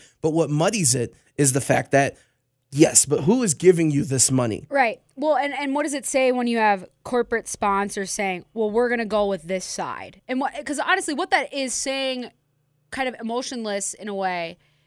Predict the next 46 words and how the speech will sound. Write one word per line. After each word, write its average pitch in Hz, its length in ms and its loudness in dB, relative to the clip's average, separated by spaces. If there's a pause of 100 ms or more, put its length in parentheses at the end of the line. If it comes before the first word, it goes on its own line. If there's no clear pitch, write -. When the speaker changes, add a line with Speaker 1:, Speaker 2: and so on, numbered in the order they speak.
(100)
Speaker 2:
is 233 200 0
that 208 360 4
we 233 220 -2
don't 294 180 2
wanna 254 220 0
be 240 100 0
associated 214 920 -2 (160)
in 214 180 -2
business 214 420 -2
with 190 220 -6
you 214 260 -2
who's 196 200 -4
associated 190 540 -4
in 170 40 -12
business 185 400 -6
with 175 160 -10
this, - 600 -8 (960)
right? 190 320 -2 (260)
And 254 100 -2
there's 285 160 0
nothing 311 360 0
wrong 277 340 2
with 233 120 -6
that, 135 180 -4
right? 175 360 -8
'Cause 226 180 -2
if 247 220 -2
you, 262 140 -4
if 254 140 -6
you 240 120 -2
look 269 280 -2
at 247 120 -2
everything, 175 720 -8 (140)
it, 240 140 4 (120)
that 214 220 0
would 240 120 2
make 220 240 -2
a 214 60 -4
lot 196 240 2
of 175 100 -4
sense. - 560 -6 (380)
But 254 80 4
it 254 100 4
just 277 220 -4
seems 269 400 -2
because 214 580 -2